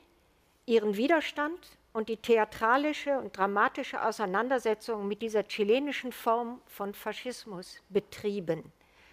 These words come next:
Wir haben uns intensiv darüber unterhalten, wir haben verglichen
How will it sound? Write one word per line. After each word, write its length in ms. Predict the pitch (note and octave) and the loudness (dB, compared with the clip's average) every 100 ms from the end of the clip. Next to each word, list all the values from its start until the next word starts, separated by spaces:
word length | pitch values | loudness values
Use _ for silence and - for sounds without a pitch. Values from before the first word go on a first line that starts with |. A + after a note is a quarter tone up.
| _ - | _ 2
Wir 140 | G#3 | 4
haben 120 | A3+ A#3 | 4 0
uns 280 | A#3 - _ _ _ - | -6 -16 _ _ _ -6
intensiv 540 | B3 C4 A3 C4 D#4+ | 2 4 4 0 2
darüber 320 | B3+ C4 A#3+ | 2 2 2
unterhalten, 640 | A#3+ A#3 F#3+ G#3 A3+ B3+ B3 | 2 2 2 2 0 -6 -2
wir 120 | G3 | 0
haben 100 | G3+ | 0
verglichen 640 | - A#3 G#3+ A3 C4+ - | 0 -2 2 2 2 -2